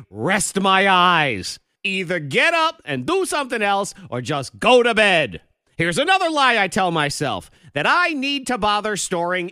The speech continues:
anything in my freezer. Diary, I have this gigantic freezer in my basement. And you know what it's full of? Nothing. And I'm not saying it's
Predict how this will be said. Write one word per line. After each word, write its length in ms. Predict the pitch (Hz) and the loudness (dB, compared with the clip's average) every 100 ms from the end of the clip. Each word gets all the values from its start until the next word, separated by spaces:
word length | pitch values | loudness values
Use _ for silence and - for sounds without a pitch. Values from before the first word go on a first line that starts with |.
| - | 0
anything 560 | 370 359 233 175 170 165 | 0 0 -4 -2 -2 0
in 100 | 175 | 2
my 160 | 170 | 0
freezer. 560 | 170 165 147 110 98 78 _ _ | 0 -2 -2 -4 -8 -10 _ _
Diary, 480 | 302 311 302 302 302 | 0 0 0 -2 -4
I 140 | 277 330 | -4 -2
have 200 | 302 294 | -2 -2
this 160 | 180 | -4
gigantic 840 | 113 269 330 330 240 233 226 220 - | -2 0 0 0 -2 -2 0 -4 -6
freezer 400 | 208 196 165 180 | -4 -4 -2 -2
in 120 | 160 | 0
my 160 | 156 | -2
basement. 500 | 139 143 131 104 82 - _ - | -2 -4 -4 -8 -10 -14 _ -4
And 180 | 151 | -2
you 60 | 135 | -2
know 140 | 226 | -2
what 120 | 370 349 | -2 -6
it's 160 | 214 | -8
full 320 | - 254 311 | -4 -4 -2
of? 380 | 339 339 320 - _ _ _ - | 0 0 -2 -8 _ _ _ -14
Nothing. 800 | 92 180 240 - 170 147 92 67 _ _ _ _ | -4 0 0 2 0 0 -4 -10 _ _ _ _
And 120 | 208 | -2
I'm 80 | 247 | 2
not 180 | 381 381 | 2 0
saying 300 | 330 311 220 | 0 0 0
it's 160 | 151 | -6